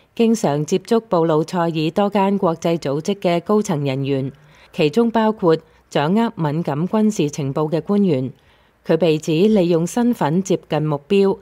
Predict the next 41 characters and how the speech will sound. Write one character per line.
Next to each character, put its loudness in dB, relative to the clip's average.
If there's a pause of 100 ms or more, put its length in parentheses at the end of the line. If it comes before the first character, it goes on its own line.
(240)
甚 -2
至 2
可 0
能 0
涉 -6
及 -4 (100)
所 0
謂 0
嘅 0
美 0
人 -2
計。 -2 (440)
報 0
道 0
話， 0 (320)
調 2
查 -2
目 0
前 -2
仲 -2
係 -4
處 -4
於 4
早 -2
期 -4
階 -2
段， -4 (400)
但 -2
據 -2
悉， -2 (360)
有 2
三 0
個 2
機 2
構 0
正 -2
喺 -2
度 0
核 -6
查 -4
佢 -2